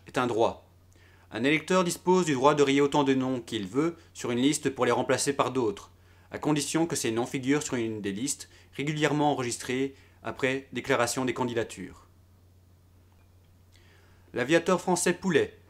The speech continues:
est arrivé le onze novembre au camp militaire anglais de Karachi. Il est le premier aviateur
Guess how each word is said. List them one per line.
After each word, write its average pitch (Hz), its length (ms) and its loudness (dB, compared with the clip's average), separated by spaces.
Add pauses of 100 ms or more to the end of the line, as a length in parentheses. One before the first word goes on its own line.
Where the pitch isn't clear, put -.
(140)
est 120 140 -2
arrivé 147 280 6
le 131 100 -2
onze 180 240 2
novembre 147 360 4
au 135 40 8
camp 139 140 2
militaire 135 400 2
anglais 131 240 2
de 127 80 -2
Karachi. 120 540 -2 (760)
Il 107 80 -4
est 110 120 2
le 104 60 -4
premier 175 280 2
aviateur 160 600 2